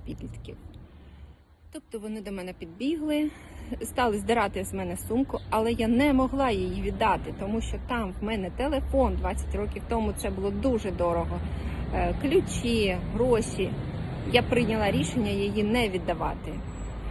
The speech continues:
І я не знаю, де в мене взялися ті сили. Я на них так накричала, що вони злякалися і втекли.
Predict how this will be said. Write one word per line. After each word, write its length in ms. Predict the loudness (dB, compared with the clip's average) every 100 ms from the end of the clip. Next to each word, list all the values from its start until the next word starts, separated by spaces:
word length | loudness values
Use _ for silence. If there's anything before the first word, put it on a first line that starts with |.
| -4 -2
І 80 | 2
я 140 | 4
не 120 | 6
знаю, 300 | 4 4 2 2
де 80 |
в 120 | 0 2
мене 340 | 2 2 0 0 -2
взялися 460 | 2 4 4 2 0
ті 140 | -2
сили. 540 | 0 4 6 6 6 4 4 4 6
Я 220 | 8 8
на 120 | 6
них 180 | 6 6 6
так 200 | 6 6
накричала, 760 | 2 2 0 4 6 8 6 4 4 2 2 4
що 160 | 8
вони 200 | 10 10
злякалися 580 | 8 6 6 6 6 6
і 60 | 4
втекли. 480 | 2 2 4 2